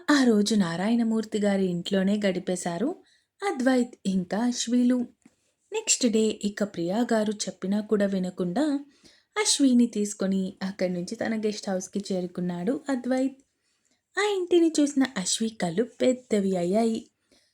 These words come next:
చుట్టూ పచ్చని వాతావరణం, మధ్యలో ఒక పెద్ద బంగ్లా, ఇంటి ముందు పెద్ద వాటర్ ఫౌంటైన్‌తో చాలా అందంగా కనిపిస్తుంది ఆ ఇల్లు.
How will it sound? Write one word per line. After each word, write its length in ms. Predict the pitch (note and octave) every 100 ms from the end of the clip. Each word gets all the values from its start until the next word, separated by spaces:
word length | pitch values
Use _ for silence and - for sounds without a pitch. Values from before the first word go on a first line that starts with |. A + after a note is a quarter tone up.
| _ - G#4+
చుట్టూ 360 | G4 - D#4
పచ్చని 580 | D#4+ D4+ - - A#3+ B3
వాతావరణం, 600 | B3+ B3 B3 A#3+ A#3 A#3 - _ - _ _ -
మధ్యలో 580 | A#4+ G4 A#3+ G3+ A3 G#3+ -
ఒక 180 | G#3 A3+
పెద్ద 720 | - - G3+ F#3+ F3 F3 G3+
బంగ్లా, 400 | G#3+ A3 G#3+ A3 - _ _ _ _ -
ఇంటి 300 | F3+ E3+ D4+
ముందు 540 | E4 D4 C#4 F#4 F4 - -
పెద్ద 300 | F#4 D4 E4
వాటర్ 360 | E4 D4+ D4+
ఫౌంటైన్‌తో 760 | D4 C#4 C4 C4+ B3+ A#3+ D4+ C#4 C#4 - A#3+
చాలా 380 | G#3+ G3 F3+ G3
అందంగా 360 | G#3 G3+ G3+
కనిపిస్తుంది 720 | G3+ G3+ G3 G3+ G3+ F#3+ G3 D#4
ఆ 60 |
ఇల్లు. 480 | D4+ C#4+ C#4 D4 D4